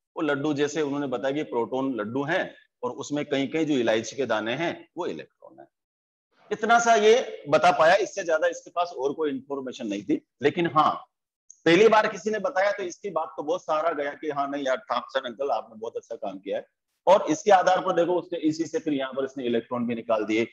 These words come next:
E by M भी कर दिया। ये बहुत पुरानी बात है, ये हमारे एटीन, एटीन century के बाद की बातें हैं सारी सारी। तो ये थॉमसन का model था जिसको हमने बोला कि थॉमसन का प्लम pudding model,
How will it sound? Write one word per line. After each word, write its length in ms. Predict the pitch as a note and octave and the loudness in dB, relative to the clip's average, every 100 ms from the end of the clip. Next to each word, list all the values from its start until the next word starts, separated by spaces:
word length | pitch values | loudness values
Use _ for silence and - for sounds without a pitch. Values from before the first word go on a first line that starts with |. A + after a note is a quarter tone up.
| _ - | _ -8
E 80 | B2 | 2
by 140 | A#2 A2+ | 2 2
M 140 | A2+ G#2+ | 0 -4
भी 120 | A2+ | -6
कर 160 | G#2 | -4
दिया। 200 | G2+ G#2 G2+ _ _ | -4 -6 -6 _ _
ये 60 | G3+ | -4
बहुत 260 | D3 F3 - | 0 -2 0
पुरानी 260 | D3+ B2+ A#2 | 0 0 -2
बात 220 | F#2+ E2 | -4 -6
है, 60 | D#2+ - _ _ | -12 -18 _ _
ये 480 | D3+ D#3 D#3 D#3 D3+ | -2 2 4 4 2
हमारे 300 | C#3+ C#3 D3 D3 C#3+ _ _ _ - | 0 -2 -2 -4 -10 _ _ _ -12
एटीन, 360 | C3 D#3 C3 - B2+ | -8 -2 -2 -4 -2
एटीन 720 | C3 D#3 D#3+ D#3+ D#3+ D#3+ D#3 | 0 2 4 2 2 0 -2
century 460 | - C#3+ C#3+ D3 | -2 -6 -2 -4
के 100 | D3 | -2
बाद 240 | C3+ G#2+ G#2 | 2 2 0
की 80 | A#2 | -4
बातें 220 | G2+ G2 | -4 -6
हैं 80 | G2 | -12
सारी 220 | F2+ F2 | -12 -12
सारी। 280 | - D#2 D#2+ | -14 -20 -20
तो 1040 | _ _ _ _ _ _ _ _ _ _ F#3+ | _ _ _ _ _ _ _ _ _ _ -2
ये 220 | G#3+ A#3+ A#3+ - - _ - | 2 2 0 -12 -20 _ 0
थॉमसन 360 | E3+ G3 G#3 | 0 0 0
का 100 | G#3 | 2
model 280 | F3+ D3+ D3+ | 2 2 0
था 140 | D3 E3 | 0 0
जिसको 300 | D#3 - F3+ | -2 -6 -4
हमने 160 | F3+ | -4
बोला 260 | C#3+ C3 E3+ | -2 0 0
कि 140 | F3 E3 | -2 -8
थॉमसन 400 | C#3 C#3+ C#3+ D3+ | -8 -8 -8 -6
का 80 | E3 | -6
प्लम 300 | - A#2 A#2+ | -4 -6 -6
pudding 320 | A2+ A#2+ E3+ | -8 -8 -6
model, 200 | F2+ D2+ | -8 -12